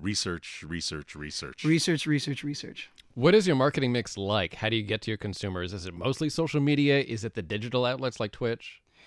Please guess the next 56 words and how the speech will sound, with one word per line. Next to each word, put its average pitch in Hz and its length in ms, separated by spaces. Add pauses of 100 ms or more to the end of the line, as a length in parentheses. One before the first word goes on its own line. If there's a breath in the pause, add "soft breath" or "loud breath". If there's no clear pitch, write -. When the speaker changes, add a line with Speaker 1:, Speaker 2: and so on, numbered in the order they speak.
(400 soft breath)
Speaker 2:
Uh, 151 340
yeah, 190 200
I 160 80
mean, 165 140
it 160 100
is. 147 160
It's, 139 160
it's, 135 280
it's, 139 140
ev-, 123 160
we're, 151 200
we're 190 160
ubiquitous, 139 580
right? 123 180 (140)
I 156 80
mean, 151 140
we're, 156 180
we're 151 120
everywhere 139 200
from 127 200
Twitch - 480
to 135 200
Instagram, 143 640
Twitter, 135 440
uh, 120 120
YouTube. 143 500 (300 loud breath)
But 175 80
we 175 120
re-, 185 240
we 175 180
really 175 240
are, 151 220
since - 180
we're 160 100
a - 20
fashion 151 420
brand, 139 200
f-, - 260 (120)
fashion 156 300
brand, 143 200
we're 139 60
focusing 156 440
first - 340
on 135 240 (240 soft breath)
Instagram 175 500 (460 soft breath)
and 139 160
Twitter, - 400
right? 147 240
Twitter's 185 320
where 156 120
the 139 60
gamers 135 280
live. 123 240
That's 143 180
their 139 140
hub. - 260